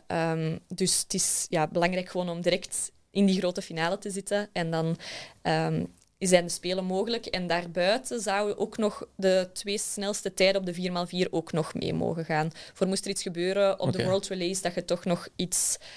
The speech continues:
Speaker 1: achterhanden hebt eigenlijk.
Speaker 2: Ah ja.
Speaker 1: Ja.
Speaker 2: Oké.
Speaker 1: Dus het is veel. <laughs>
Speaker 2: Ja, ja, want het is allemaal veel. Je, je krijgt, laten we eerlijk zijn, aan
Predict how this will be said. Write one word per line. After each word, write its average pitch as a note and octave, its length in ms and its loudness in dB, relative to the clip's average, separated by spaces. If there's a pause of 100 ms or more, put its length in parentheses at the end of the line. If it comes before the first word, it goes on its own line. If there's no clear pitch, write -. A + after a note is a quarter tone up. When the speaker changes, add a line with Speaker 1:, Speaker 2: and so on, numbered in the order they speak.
(160)
Speaker 1:
achterhanden D#3+ 640 0
hebt - 220 -4
eigenlijk. F3+ 600 -2
Speaker 2:
Ah B2+ 120 4
ja. A#2 140 2 (240)
Speaker 1:
Ja. F3 160 -6 (600)
Speaker 2:
Oké. A#2+ 340 4 (1500)
Speaker 1:
Dus G3+ 120 -4
het - 100 -4
is - 140 0
veel. - 200 -2 (160)
<laughs> C#4 120 0
Speaker 2:
Ja, D3 300 12
ja, C3 80 12
want B2 120 10
het A#2+ 100 12
is A#2+ 100 8
allemaal A2+ 420 12
veel. G#2+ 300 12
Je, B2+ 260 4
je B2 80 10
krijgt, - 520 4
laten A2+ 220 4
we A#2 60 8
eerlijk B2+ 180 8
zijn, C3 360 6
aan A2 360 8